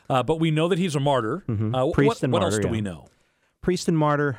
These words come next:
Speaker 2: uh, in Roman times, stood up for, uh, the, the good of marriage. Um, so you can kind of lump him in there, like, when you think of, uh, like, a, a Thomas More standing up to the king or a Thomas Becket standing up to Henry the Second or,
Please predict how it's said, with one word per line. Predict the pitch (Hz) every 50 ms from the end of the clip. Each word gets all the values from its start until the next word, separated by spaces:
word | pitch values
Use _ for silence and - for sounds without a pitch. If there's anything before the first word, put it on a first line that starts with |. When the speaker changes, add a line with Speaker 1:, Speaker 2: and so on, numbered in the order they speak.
| - - -
Speaker 2:
uh, | 143 131
in | 127 123 123
Roman | 127 131 127 131 131 127
times, | - 139 127 123 120 120 120 120 120 - - - - -
stood | - - 143 120
up | 120 117 - -
for, | - 127 117 110 107 101 101 104 110 127 -
uh, | 101 95 95 95 92
the, | 90 87 92 90 90 95 113 117 - _ _ _ _ _
the | - 113
good | 104 104 123 135 139 135 131
of | 101 123 113 98
marriage. | 110 110 110 110 107 107 110 117 120 113 - - - - - _ _ _ _ -
Um, | 104 104 98 95 92 98 104
so | - - 123
you | 113
can | - 131 117
kind | - 127 120 113 110
of | 101 98
lump | 107 113 113 107 -
him | 120 104
in | 101 104 104
there, | 107 104 104
like, | 101 98 98 -
when | 104 101 98
you | 95 98
think | 95 - - 110 101 101 - - - -
of, | - 107 101 95 92 92 92 92 - - - -
uh, | 90 90 87 87 85 82 87 101
like, | 110 - - 92 90 - -
a, | 90 90 87 82 -
a | - 101 - _
Thomas | - - - 123 110 107 104 - - - - - - - - - _ -
More | 107 113 113 113 113 113 113 113 117 113 -
standing | - - - - 113 110 110 107 104 107
up | 101 - -
to | - 104
the | 98 -
king | - - 117 104 101 101 101 98 98 95
or | 98 104 101 98 95 92
a | 90
Thomas | - - 113 110 101 95 -
Becket | 98 90 107 95 - 113 95 -
standing | - - - 95 95 95 95 98
up | 95 95 - -
to | - - 98 98 104 101 107 104
Henry | 117 107 101 104
the | 95 101
Second | - - 101 90 - 107 95 85 95
or, | 87 85